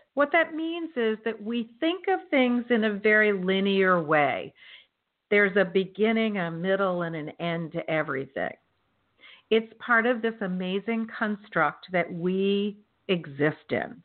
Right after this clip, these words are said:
right? We can't heal on a cellular level, meaning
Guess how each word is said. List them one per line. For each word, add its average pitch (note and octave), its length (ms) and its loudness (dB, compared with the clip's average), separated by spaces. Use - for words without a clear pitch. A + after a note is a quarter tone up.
right? F3+ 380 0
We C#4+ 200 2
can't C#4+ 440 -2
heal E3+ 580 -2
on A3+ 140 6
a A3+ 120 2
cellular G#3+ 480 2
level, E3+ 640 0
meaning F#3+ 540 -4